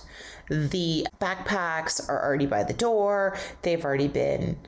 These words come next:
prepped with all the stuff that they need to take for school, and lunches are already packed. They're in the fridge.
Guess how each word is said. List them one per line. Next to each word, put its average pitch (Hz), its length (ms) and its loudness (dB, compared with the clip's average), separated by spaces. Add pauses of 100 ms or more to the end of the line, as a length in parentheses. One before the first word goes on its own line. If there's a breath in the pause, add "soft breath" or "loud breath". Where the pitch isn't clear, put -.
(300)
prepped - 440 -6
with 151 100 0
all 147 160 2
the 156 60 0
stuff 143 280 -2
that 139 160 -2
they 131 120 2
need 139 200 0
to - 100 -2
take 143 200 -2
for - 80 -8
school, 269 640 0 (480 loud breath)
and 147 640 2
lunches 196 480 2
are 180 80 2
already 139 200 0
packed. 285 600 -2
They're 135 220 0
in 143 180 2
the 135 80 2
fridge. 247 580 0